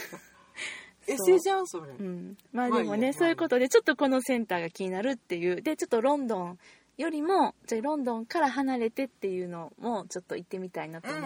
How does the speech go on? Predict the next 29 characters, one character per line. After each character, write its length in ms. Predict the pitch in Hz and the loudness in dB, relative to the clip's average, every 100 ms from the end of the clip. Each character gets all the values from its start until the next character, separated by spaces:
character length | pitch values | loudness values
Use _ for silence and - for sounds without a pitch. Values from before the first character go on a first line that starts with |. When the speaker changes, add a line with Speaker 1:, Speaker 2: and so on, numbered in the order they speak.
| 240 226 | -6 -2
Speaker 2:
の 40 | |
で、 200 | 262 247 208 | -2 -2 -6
Speaker 1:
う 40 | |
ん 40 | |
う 20 | 214 | -10
ん 40 | |
う 20 | |
ん。 60 | 156 | -6
Speaker 2:
ヨ 220 | 254 302 247 | 0 0 0
ー 20 | |
ク 160 | - | -4
は 220 | 175 165 - _ _ - | -6 -6 -10 _ _ -6
と 80 | 247 | -4
っ 20 | |
て 160 | - | 0
も 320 | 254 247 226 - - | 2 2 0 -4 -4
興 160 | 240 | -2
味 160 | 208 175 | -2 -4
が 100 | 170 | -6
あ 60 | |
り 100 | 165 | -8
ま 200 | 165 165 | -8 -10
す。 120 | 175 220 | -10 -8
Speaker 1:
な 80 | |
る 100 | 220 | -6
ほ 120 | 220 185 | -6 -6
ど。 200 | 170 - _ - | -6 -8 _ -12
Speaker 2:
た 160 | 262 311 | -2 6
だ、 240 | 359 - | 6 6